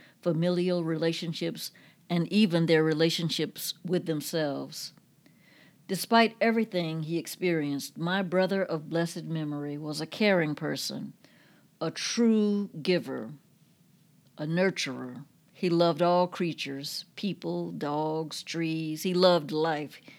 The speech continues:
He allied himself with life. Yet in the end, he died at the tender age of sixty-five, a statistic that faithfully follows the trend among Black men who die young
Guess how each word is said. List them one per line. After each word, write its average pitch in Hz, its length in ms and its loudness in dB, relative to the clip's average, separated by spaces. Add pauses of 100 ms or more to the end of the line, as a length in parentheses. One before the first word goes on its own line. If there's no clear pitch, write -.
(140)
He 214 220 4
allied 165 640 6
himself 147 640 -4
with 147 140 -6
life. 143 600 -6 (960)
Yet 180 220 2
in 175 140 2
the 165 180 -4
end, 196 300 0
he 175 160 -2
died 170 360 0
at 160 140 -6
the 160 120 -8 (100)
tender 180 420 -2
age 165 380 -2
of 156 140 -8
sixty-five, 147 1040 -6 (640)
a 170 100 -4
statistic 190 800 -6 (140)
that 165 220 -8
faithfully 185 480 -4
follows 170 480 -2
the 170 80 -6
trend 170 460 -4
among 156 300 -6
Black 170 300 -4
men 151 280 -6
who 156 160 -6
die 151 260 -2
young 151 640 -4